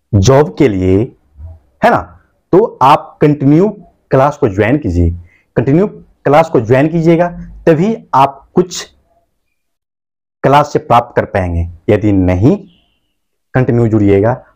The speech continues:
तो आपको कुछ नहीं मिल पाएगा, है ना? सिर्फ और सिर्फ आपका टाइम waste होगा, है ना? तो टाइम बर्बाद करने का ये जिंदगी नहीं, नहीं मिला है मेरे भाई। आपको कुछ life में करना है अपने लिए,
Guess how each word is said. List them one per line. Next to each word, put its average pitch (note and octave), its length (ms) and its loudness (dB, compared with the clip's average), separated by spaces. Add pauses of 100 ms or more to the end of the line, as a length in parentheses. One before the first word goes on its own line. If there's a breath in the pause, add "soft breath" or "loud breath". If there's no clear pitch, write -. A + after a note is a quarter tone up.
(140)
तो E3+ 60 0
आपको - 320 -4
कुछ - 280 -6
नहीं F#2 160 0
मिल F2 160 2
पाएगा, F2 340 -2 (360)
है G#3 40 0
ना? B2+ 160 -4 (140)
सिर्फ - 260 -2
और C3+ 100 0
सिर्फ - 320 -4
आपका B2+ 260 -2
टाइम C#3 320 -4 (340)
waste G2+ 260 -2
होगा, F#2 200 -6 (220)
है D4 40 0
ना? C#4+ 100 -6 (400)
तो - 60 -4
टाइम - 320 -2
बर्बाद E3 340 2
करने C#3+ 300 -2
का A#3 160 0
ये G#3 160 2
जिंदगी C3+ 260 2
नहीं, C4+ 260 4
नहीं B3+ 140 0
मिला F3 160 2
है A#2 60 0
मेरे G#2+ 100 -4
भाई। C3+ 280 -2 (720)
आपको - 280 -2
कुछ - 580 -8 (640)
life C3+ 320 0
में E3 240 0 (240)
करना B2 260 -2
है E2+ 280 -6 (320)
अपने C#3+ 340 -2
लिए, F#2 340 -4